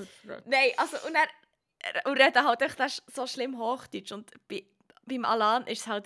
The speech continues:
Speaker 2: zweiteres. Und so, "Hallo zusammen, ich bin, ich bin, ich war der Bachelor von der Schweiz und, äh, ich würde gerne später vielleicht noch ein paar Ladies von euch einladen."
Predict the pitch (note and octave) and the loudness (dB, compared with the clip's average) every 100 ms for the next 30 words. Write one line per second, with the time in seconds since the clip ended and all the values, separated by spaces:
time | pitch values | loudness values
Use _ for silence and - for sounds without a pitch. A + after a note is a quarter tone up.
0 | - - G3 G#3 - G#3+ G3+ G3 - - | -10 -4 -2 -2 -6 -10 -10 -14 -20 -20
1 | - - A#3+ C4+ - _ C#4+ F4 F4+ F4+ | -20 -20 -14 -14 -14 _ -4 -2 -2 -2
2 | E4+ F4 - - C#4 B3 A#3 B3+ - B3 | -2 -4 -10 -10 -8 -8 -8 -12 -8 -6
3 | - A3+ B3 B3+ A3 A3 - A#3+ - D4 | -6 -6 -8 -6 -6 -6 -4 -4 -4 -6
4 | D4 C#4+ A3+ A3 G#3+ A#3 A#3+ F4+ - - | -6 -6 -10 -10 -6 -2 0 -2 -8 -16
5 | - - A#3+ A3+ A3+ G#3+ - - B3+ A3+ | -18 -12 -10 -6 -2 -2 -4 -10 -12 -12
6 | A3 A3+ C4 C4 C4+ B3+ C4 C4+ C4 B3 | -6 -6 -6 -8 -8 -8 -10 -10 -8 -6
7 | B3+ - - A3+ A3+ A#3+ A#3 C#4+ F4+ - | -6 -8 -6 -6 -8 -12 -10 -10 -10 -12
8 | D#4 C4+ C#4+ - C#4 D4 B3 | -8 -6 -6 -6 -8 -8 -10